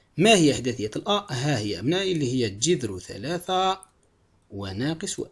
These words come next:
وهنا وناقص ناقص واحد، تصبح لنا هذا يذهب مع هذا، فتصبح لنا آ بي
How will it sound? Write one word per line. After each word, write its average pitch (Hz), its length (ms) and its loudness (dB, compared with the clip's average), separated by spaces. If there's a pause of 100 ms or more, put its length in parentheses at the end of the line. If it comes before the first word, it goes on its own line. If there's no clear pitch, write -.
وهنا 117 520 -4
وناقص 151 840 -4
ناقص - 240 2
واحد، - 200 -12
تصبح 185 320 -4
لنا 143 260 4
هذا 110 420 -2
يذهب 143 340 -2
مع 156 160 0
هذا، 110 500 -2 (560)
فتصبح 156 380 0
لنا 117 380 2
آ 180 500 8
بي 151 920 4